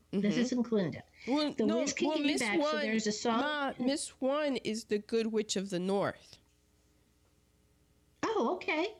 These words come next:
Speaker 2: She's also a numbers runner. So, just saying.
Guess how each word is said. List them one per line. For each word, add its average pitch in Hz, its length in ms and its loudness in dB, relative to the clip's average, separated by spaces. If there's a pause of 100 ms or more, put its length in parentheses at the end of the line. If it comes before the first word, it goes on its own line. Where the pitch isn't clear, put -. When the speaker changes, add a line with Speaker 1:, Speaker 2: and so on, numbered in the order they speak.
(240)
Speaker 2:
She's 240 320 0
also 220 720 0
a 175 200 2
numbers 170 760 -2
runner. 127 420 -8 (1400)
So, - 320 -14 (1200)
just - 220 -12
saying. - 320 -16